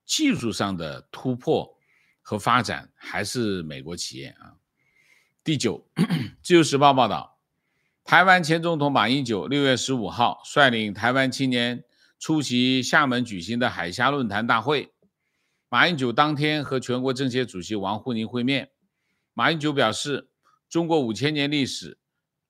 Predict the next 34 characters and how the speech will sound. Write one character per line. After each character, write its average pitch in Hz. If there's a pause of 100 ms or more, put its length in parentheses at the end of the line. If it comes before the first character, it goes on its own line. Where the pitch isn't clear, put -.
(100)
呃， 110
合 156
久 113
必 139
分， 147
分 170
久 117
必 127
合， 95 (400)
台 131
湾 170
民 147
众 151
渴 104
望 135
两 92
岸 117 (320)
朝 113
向 135 (320)
和 -
的 147
方 143
向 131
啊， - (300)
朝 104
向 139
和， 143
和， 131
和 151
与 113
和 98
的 131
方 131
向。 123